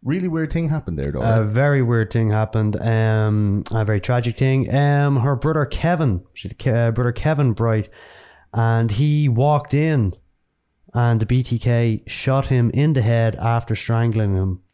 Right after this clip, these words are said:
Speaker 1: Yeah, that's mental.
Speaker 2: Yeah, and then he didn't die at first. He kind of faked his death, kind of lay there, kind of hoping, you know, it would all just be over.
Speaker 1: Yeah.
Speaker 2: And then, uh, B T K kind of copped on to this. He, oh, he tried to escape.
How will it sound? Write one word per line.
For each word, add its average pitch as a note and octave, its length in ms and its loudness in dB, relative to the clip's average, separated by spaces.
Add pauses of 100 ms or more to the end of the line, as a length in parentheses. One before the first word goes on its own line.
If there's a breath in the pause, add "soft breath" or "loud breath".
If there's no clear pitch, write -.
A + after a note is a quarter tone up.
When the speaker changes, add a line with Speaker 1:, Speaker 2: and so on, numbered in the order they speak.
(120)
Speaker 1:
Yeah, A#2+ 240 0
that's A2+ 200 -2
mental. B2 400 -4
Speaker 2:
Yeah, A#2 380 2
and A2+ 80 2
then A#2 180 2
he A2 180 2
didn't C#3 240 2
die C3+ 260 2
at A#2+ 80 -2
first. A2 400 -2
He G#2 140 0
kind B2 200 0
of A2 60 -2
faked B2+ 340 -2
his G#2+ 140 0
death, A#2+ 180 0
kind B2 100 0
of A2 60 2
lay A2 240 2
there, A2+ 220 2
kind A2 180 0
of G#2 60 0
hoping, A2 360 0
you A2 80 0
know, G#2+ 160 0
it G2+ 40 0
would G2+ 100 0
all G#2 160 0
just G2+ 160 -4
be G#2 140 0
over. A2+ 420 -2
Speaker 1:
Yeah. G2 240 0 (240 loud breath)
Speaker 2:
And A2 420 0
then, A2+ 240 0
uh, A2 220 0
B A#2+ 160 0
T A#2+ 180 -2
K A#2 500 0
kind A2 200 -2
of G#2 60 -8
copped B2 260 -2
on A#2+ 200 2
to A2+ 80 0
this. A#2 280 0
He, A2+ 240 0
oh, A#2 80 2
he A#2 80 2
tried D3+ 220 -2
to B2 100 -2
escape. C3+ 560 -4